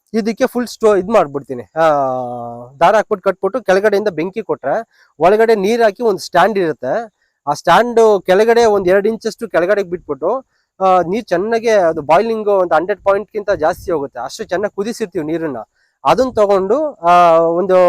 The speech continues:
almost ಒನ್ ಅವರ್, ಒಂದು, ಒಂದೂವರೆ ಅವರ್, ಎರಡ್ ಅವರ್ ಅಷ್ಟು ನಾವು, ಆ, ಆ, ಬೆಂಕಿ ಅಭಯ ಕೊಟ್ಟು ಸ್ಟೀಮಿಂಗ್ ಕೊಟ್ಟು ಆ ಚೀಲಗಳನ್ನ ಏನ್ ಮಾಡ್ತೀವಿ, ಎರಡ್ ಅವರ್ ಆದ್ಮೇಲೆ ತೆಗೆದು ಎಂಟ್ ಗಂಟೆ ಮೇಲೆ ಒಣ ಹಾಕೊಂತೀವಿ. ನೀಟಾಗೆಲ್ಲ ಒಣ ಹಾಕ್ಬಿಟ್ಟು ಅದನ್ನ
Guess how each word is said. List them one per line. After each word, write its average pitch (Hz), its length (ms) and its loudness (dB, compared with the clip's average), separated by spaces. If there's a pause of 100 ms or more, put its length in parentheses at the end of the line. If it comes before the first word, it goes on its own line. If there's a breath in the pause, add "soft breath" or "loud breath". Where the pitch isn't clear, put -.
(200)
almost 208 300 0
ಒನ್ 226 240 0
ಅವರ್, 233 220 2
ಒಂದು, 214 300 -2
ಒಂದೂವರೆ 196 340 2
ಅವರ್, 202 180 0
ಎರಡ್ 180 220 -2
ಅವರ್ 190 220 -2
ಅಷ್ಟು 196 200 -10
ನಾವು, 180 560 -2 (400)
ಆ, 165 80 0 (1160)
ಆ, 131 140 -10
ಬೆಂಕಿ 196 420 -6
ಅಭಯ 170 260 0
ಕೊಟ್ಟು 185 480 -4
ಸ್ಟೀಮಿಂಗ್ 226 380 -6
ಕೊಟ್ಟು 185 400 -2 (300 soft breath)
ಆ 160 120 0
ಚೀಲಗಳನ್ನ 196 600 0
ಏನ್ 180 140 -2
ಮಾಡ್ತೀವಿ, 156 380 -4
ಎರಡ್ 185 260 0
ಅವರ್ 190 160 0
ಆದ್ಮೇಲೆ 180 280 -4
ತೆಗೆದು 151 360 -6
ಎಂಟ್ 170 200 -6
ಗಂಟೆ 190 220 -2
ಮೇಲೆ 147 200 -6
ಒಣ 202 240 -2
ಹಾಕೊಂತೀವಿ. 143 460 -4 (540)
ನೀಟಾಗೆಲ್ಲ 214 420 0
ಒಣ 160 340 0
ಹಾಕ್ಬಿಟ್ಟು 175 560 -4 (340)
ಅದನ್ನ 247 400 0